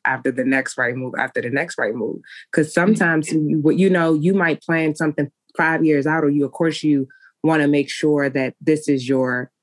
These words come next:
Speaker 1: one-year goal or your three-month goal or six-month goal. But you might be shocked next week if you listen to your intuition, what, how something might work right there in that, in that week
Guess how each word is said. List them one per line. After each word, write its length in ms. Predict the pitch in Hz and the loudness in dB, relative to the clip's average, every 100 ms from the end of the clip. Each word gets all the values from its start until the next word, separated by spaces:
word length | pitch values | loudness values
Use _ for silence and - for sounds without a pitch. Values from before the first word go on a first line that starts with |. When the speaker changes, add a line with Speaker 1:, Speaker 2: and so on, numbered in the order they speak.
| _ | _
Speaker 1:
one-year 500 | 139 139 139 139 131 | 0 2 4 2 2
goal 500 | 131 135 135 131 131 | 0 0 2 0 0
or 80 | 120 | -2
your 220 | 110 113 | -2 -4
three-month 520 | - 143 143 139 127 - | 0 2 2 0 -2 -2
goal 240 | 135 131 | 0 0
or 60 | 120 | 0
six-month 420 | 160 165 147 135 | -2 0 -2 0
goal. 220 | 135 127 - - - | -2 -2 -6 -20 -4
But 160 | 190 | 0
you 100 | 202 | 2
might 220 | 247 190 175 | 2 2 2
be 120 | 175 | 0
shocked 300 | 175 175 175 | 0 0 2
next 360 | 156 208 - | 0 0 -4
week 280 | 160 165 165 - | -2 0 0 -4
if 160 | 156 | -2
you 100 | 180 | 0
listen 240 | 175 170 156 | 0 0 -2
to 140 | 160 | 0
your 120 | 156 | -2
intuition, 760 | 139 156 147 165 208 175 156 151 _ _ _ | 0 -2 0 -2 -2 -2 -4 -6 _ _ _
what, 440 | 151 147 175 190 - | -4 2 2 2 -2
how 380 | - 185 180 170 | -4 0 0 0
something 460 | 170 180 165 156 | -2 -2 0 0
might 260 | 156 151 143 | 0 0 -2
work 200 | 156 156 147 | -2 -4 -2
right 240 | 151 151 - | 0 0 2
there 220 | 151 143 | 2 0
in 200 | - 147 | 0 0
that, 340 | 139 143 139 - _ _ _ | 0 0 -2 -4 _ _ _
in 180 | 175 165 | 0 2
that 200 | 165 156 | 2 0
week 460 | 156 247 190 - | 2 2 2 -2